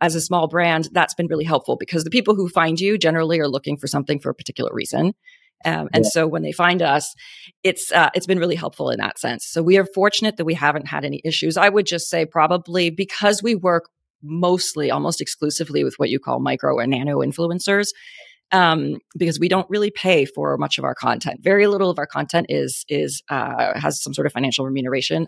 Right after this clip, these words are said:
Speaker 1: upfront. Um,
Speaker 2: Mm.
Speaker 1: and those folks may not have the best equipment or not understanding that the lighting, you know, the way it hits, if you put it on your social media page, is gonna look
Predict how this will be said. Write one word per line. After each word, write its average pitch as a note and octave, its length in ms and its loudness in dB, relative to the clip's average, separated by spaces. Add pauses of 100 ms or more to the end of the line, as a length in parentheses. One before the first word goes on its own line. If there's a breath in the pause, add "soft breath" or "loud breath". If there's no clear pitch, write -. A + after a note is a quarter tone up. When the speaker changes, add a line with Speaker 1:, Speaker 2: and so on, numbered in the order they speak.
Speaker 1:
upfront. - 480 -4 (600 loud breath)
Um, D3+ 200 4
Speaker 2:
Mm. - 100 -4 (100)
Speaker 1:
and E3 380 2 (360)
those G3 320 4
folks F3+ 320 4
may F3 140 0
not E3 180 2
have D#3+ 220 0
the D3+ 80 0
best C#3+ 240 -2
equipment A2+ 380 0 (120)
or C#3+ 220 -6
not D#3+ 240 0
understanding D#3 640 0
that C#3 180 2
the D#3 80 -2
lighting, D#3 480 4
you E3+ 80 0
know, C#3 100 2
the C#3+ 120 -2
way E3 160 6
it C3+ 100 0
hits, E3+ 380 2
if - 120 -8
you C3+ 60 -6
put E3 160 -2
it C#3 60 2
on C#3 80 0
your D3 80 -2
social - 280 -2
media D3+ 240 2
page, B2+ 220 -2
is C#3+ 80 -4
gonna D#3 160 -2
look - 240 0